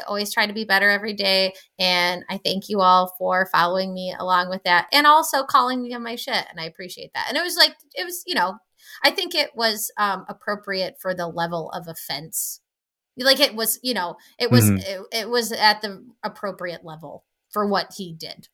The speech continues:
Speaker 1: Um, so I was fi-, I was personally fine with it, but I can't accept all of it. That's Chelsea's job. But, uh, so I watched that, and then I watched Brendan's apology,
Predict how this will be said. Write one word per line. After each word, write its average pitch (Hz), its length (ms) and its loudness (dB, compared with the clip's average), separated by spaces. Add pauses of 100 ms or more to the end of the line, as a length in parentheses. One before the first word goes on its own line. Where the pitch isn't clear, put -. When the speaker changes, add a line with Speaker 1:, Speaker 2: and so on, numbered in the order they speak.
(380)
Speaker 1:
Um, 202 500 2 (640)
so - 280 -4
I 214 160 8
was 220 220 -2
fi-, - 180 -6
I 220 140 6
was 226 120 -4
personally 202 680 -6
fine 170 220 -4
with 160 180 -14
it, 147 160 -10 (340)
but 196 140 -2
I 185 340 4 (240)
can't 196 240 -2
accept - 480 -2
all 175 240 -4
of 160 100 -14
it. 156 200 -12 (160)
That's 175 260 -4
Chelsea's - 440 -8
job. - 240 -12 (160)
But, 202 280 4
uh, 196 340 0 (800)
so - 240 0
I 233 120 6
watched 254 300 6
that, 208 260 2
and 220 120 -2
then 262 100 4
I 311 80 6
watched 277 300 2
Brendan's 196 440 -2
apology, 165 720 -6